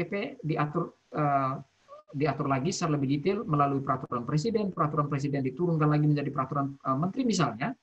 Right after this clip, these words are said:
Nah, biasanya ada kecenderungan, Mas, ya, makin makro, dia makin abai terhadap hal-hal yang teknis. Pokoknya undang-undang itu bunyi bahwa setiap warga negara berhak mendapatkan pelayanan kesehatan.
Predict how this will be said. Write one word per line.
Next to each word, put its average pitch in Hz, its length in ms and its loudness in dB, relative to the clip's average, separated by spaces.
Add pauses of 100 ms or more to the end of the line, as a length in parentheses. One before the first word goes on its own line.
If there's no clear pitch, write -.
(340)
Nah, 175 180 -2 (480)
biasanya 214 960 2 (360)
ada 214 280 0
kecenderungan, 254 640 2
Mas, - 360 -2 (240)
ya, 131 200 -6 (560)
makin 254 360 2
makro, 214 480 6
dia 208 160 4
makin 254 480 0
abai 165 400 4
terhadap 190 360 0
hal-hal 185 360 0
yang 185 120 0
teknis. 147 360 0
Pokoknya 240 640 2
undang-undang 214 560 0
itu 233 160 -2
bunyi 220 320 2
bahwa 180 400 4
setiap 208 360 -2
warga 185 280 2
negara 175 320 2
berhak 180 360 -2
mendapatkan 175 520 0
pelayanan 170 360 2
kesehatan. 147 440 0